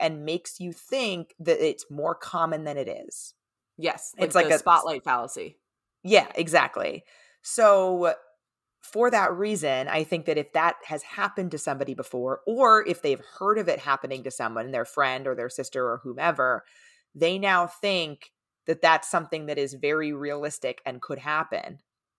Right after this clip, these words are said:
Speaker 2: Mm-hmm.
Speaker 1: And so that's driving this, this want to confirm that they are who they say they are, when in reality, if you get someone's social media, first of all, you can,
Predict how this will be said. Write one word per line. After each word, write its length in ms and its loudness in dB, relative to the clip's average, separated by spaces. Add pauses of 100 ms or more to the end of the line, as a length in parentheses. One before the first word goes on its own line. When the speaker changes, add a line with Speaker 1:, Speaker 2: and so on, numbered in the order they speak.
(240)
Speaker 2:
Mm-hmm. 380 -4
Speaker 1:
And 220 -2
so 220 0
that's 440 0
driving 680 -2
this, 220 -6 (320)
this 240 -4
want 600 -2 (800)
to 240 -4
confirm 560 -6
that 160 -6
they 120 -2
are 140 4
who 100 -4
they 140 -4
say 200 2
they 120 0
are, 120 0
when 140 -4
in 120 -6
reality, 680 2 (460)
if 100 -10
you 80 -2
get 140 0
someone's 220 -2
social 260 0
media, 560 2 (760)
first 280 6
of 100 -2
all, 480 6 (300)
you 160 -8
can, 280 -10